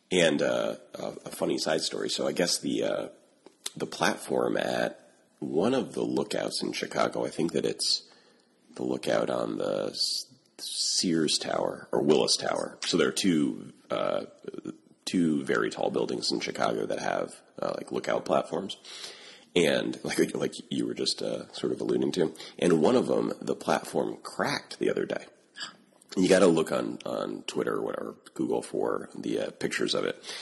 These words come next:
So it, it looks like a shattered iPhone screen, except you're up, <laughs> except you're up a hundred and ten stories above the, the, uh,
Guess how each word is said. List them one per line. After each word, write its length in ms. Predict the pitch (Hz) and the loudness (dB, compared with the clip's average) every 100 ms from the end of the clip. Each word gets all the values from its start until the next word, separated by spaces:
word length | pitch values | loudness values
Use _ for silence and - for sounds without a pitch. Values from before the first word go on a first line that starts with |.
| - - - | -14 -18 0
So 200 | - 82 | 6 8
it, 160 | 78 - | 6 6
it 160 | - 76 | 2 4
looks 320 | 85 - - | 2 2 0
like 340 | 69 64 60 - 57 | 2 2 0 -6 -4
a 340 | 60 53 57 | -2 -2 -2
shattered 560 | - - 62 55 53 50 - | 0 0 2 0 -2 -4 -2
iPhone 480 | 52 - 58 52 50 | -2 -2 -4 -4 -4
screen, 400 | - 60 52 50 | -4 -2 -2 -4
except 380 | - - - | -4 -6 0
you're 80 | - | 4
up, 960 | - - - 110 - - 120 120 - 151 - | 6 6 6 4 4 4 4 6 4 2 2
<laughs> 0 | |
except 420 | - - - 98 | 2 6 6 6
you're 160 | 104 107 | 6 6
up 120 | - | 4
a 60 | |
hundred 420 | - - 80 80 73 | 2 0 -4 -4 -6
and 140 | 67 | -8
ten 220 | - 76 | -8 -6
stories 500 | - - 69 65 - | -6 -4 -2 -2 -4
above 320 | - 62 60 | -4 -4 -4
the, 240 | 60 60 - - - - - - | -4 -4 -6 -14 -20 -20 -20 -16
the, 340 | - 69 60 | -8 -6 -4
uh, 220 | 53 50 | -4 -6